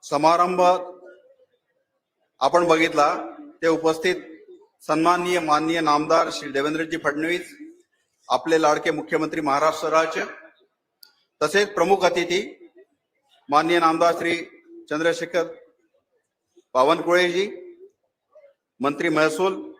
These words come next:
तथा पालकमंत्री अमरावती जिल्हा, माननीय नामदार श्री नितेशजी आणे, जे खास या कार्यक्रमाकरता इथे उपस्थित राहिले. ते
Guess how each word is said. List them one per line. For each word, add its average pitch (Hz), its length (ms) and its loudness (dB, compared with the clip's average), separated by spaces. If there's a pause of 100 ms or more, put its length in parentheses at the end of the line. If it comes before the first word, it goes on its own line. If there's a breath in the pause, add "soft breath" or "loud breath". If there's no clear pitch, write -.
(800)
तथा 175 160 4
पालकमंत्री 170 640 0
अमरावती 156 440 0
जिल्हा, 160 320 0 (920)
माननीय 170 300 2
नामदार 175 380 2
श्री 180 200 -4
नितेशजी 165 720 -6
आणे, 156 320 0 (720)
जे 165 280 -4
खास 202 460 0 (400)
या 185 280 4 (380)
कार्यक्रमाकरता 165 720 0
इथे 160 180 -6
उपस्थित 151 420 -4
राहिले. 143 300 -2 (800)
ते 180 420 -4